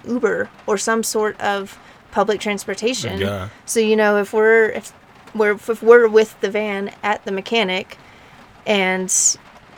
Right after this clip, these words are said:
Speaker 1: for some reason, if that won't, mechanic won't let us stay on their lot, then we're gonna have to, we can book a hotel, we can book an Airbnb, fine, but we're gonna have to find a ride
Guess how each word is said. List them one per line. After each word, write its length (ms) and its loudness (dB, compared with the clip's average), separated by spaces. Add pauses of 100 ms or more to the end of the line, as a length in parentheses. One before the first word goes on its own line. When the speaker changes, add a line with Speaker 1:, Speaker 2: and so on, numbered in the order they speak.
(600)
Speaker 1:
for 100 -4
some 220 0
reason, 320 0
if 100 -6
that 160 -2
won't, 200 -8
mechanic 360 -2
won't 140 -2
let 120 4
us 100 2
stay 120 0
on 120 -2
their 120 -4
lot, 300 0 (380)
then 560 2 (100)
we're 140 4
gonna 160 2
have 280 6
to, 140 -2
we 120 0
can 120 -4
book 160 -2
a 60 6
hotel, 360 4
we 100 4
can 120 -6
book 140 -4
an 60 -4
Airbnb, 400 2
fine, 260 0
but 100 -4
we're 60 0
gonna 80 2
have 100 -2
to 80 -8
find 300 2
a 60 4
ride 480 2